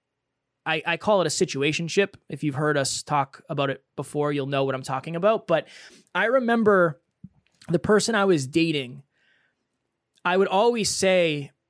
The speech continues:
"Hey, we're getting a new client," or, "Hey, we have this really big person coming on the podcast," or,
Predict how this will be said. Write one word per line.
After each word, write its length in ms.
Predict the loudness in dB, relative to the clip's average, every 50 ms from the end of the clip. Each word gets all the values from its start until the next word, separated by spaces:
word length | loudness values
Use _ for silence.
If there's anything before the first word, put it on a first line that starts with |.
| _ _ _ _ -12
"Hey, 500 | -6 -2 0 2 4 4 4 4 2 0
we're 300 | -2 0 0 0 0 2
getting 260 | 2 0 0 0 -2
a 20 |
new 120 | -4 -4 -4
client," 600 | -4 -2 0 0 2 0 0 -2 -4 -4 -6 -8
or, 180 | -6 -6 -6 -4
"Hey, 300 | -2 0 2 4 4 4
we 100 | 2 -2 -4
have 300 | -2 -2 -2 -2 -2 -2
this 320 | -4 -4 -4 -4 -4 -6
really 300 | -4 0 0 2 2 2
big 220 | 0 -2 -2 -2 -2
person 340 | -4 -6 -4 -4 -6 -6
coming 260 | -6 -6 -8 -6 -6 -8
on 60 | -8
the 80 | -8
podcast," 840 | -6 -4 -2 -2 -2 -2 -4 -4 -2 0 2 2 0 0 -2 -6 -10 -6
or, 540 | -4 -2 0 2 2 4 4 4 2 0 -2